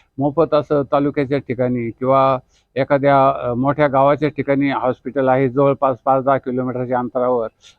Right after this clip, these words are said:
आणि तिथे मोफत, अ, उपचार केले जातात, चांगले डॉक्टर आहेत, अस-, असं काही विशेष नाही आहे. तसंच तिसरी गोष्ट,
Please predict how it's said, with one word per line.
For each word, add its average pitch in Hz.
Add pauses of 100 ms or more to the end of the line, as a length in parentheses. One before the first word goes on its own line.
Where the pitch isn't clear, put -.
आणि 131
तिथे 135
मोफत, 135
अ, -
उपचार 139
केले 135
जातात, 127
चांगले 139
डॉक्टर 131
आहेत, 143
अस-, 131
असं 151
काही 160
विशेष 139
नाही 127
आहे. 107 (720)
तसंच 180
तिसरी 180
गोष्ट, 175